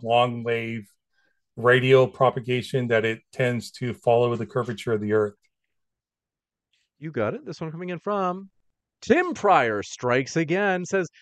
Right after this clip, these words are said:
Speaker 2: "The point is, when we give evidence for the globe,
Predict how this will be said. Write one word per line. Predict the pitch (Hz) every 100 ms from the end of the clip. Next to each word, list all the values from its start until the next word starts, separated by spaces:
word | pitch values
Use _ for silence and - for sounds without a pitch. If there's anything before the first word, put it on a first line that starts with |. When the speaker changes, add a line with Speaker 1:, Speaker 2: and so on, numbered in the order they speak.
| _
Speaker 2:
"The | -
point | 202 - 339 370 233
is, | 165 92 - - - _ _
when | 143 160
we | 208
give | 185 285
evidence | 285 208 196 180
for | - 175 160
the | 139
globe, | 107 123 196 190 160 156 185 202